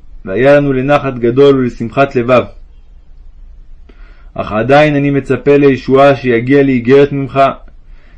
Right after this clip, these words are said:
שהכל על נכון בשלמות, בלי שום איסורים ודאגות כלל,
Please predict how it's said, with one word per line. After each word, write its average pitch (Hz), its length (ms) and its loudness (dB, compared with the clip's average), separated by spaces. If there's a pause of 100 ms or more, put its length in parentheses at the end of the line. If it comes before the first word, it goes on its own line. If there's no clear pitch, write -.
שהכל 123 480 0
על 135 100 4
נכון 143 420 -4
בשלמות, 135 720 -4
בלי 135 300 -4
שום 147 300 -4
איסורים 135 480 -4
ודאגות 127 540 0
כלל, 127 300 2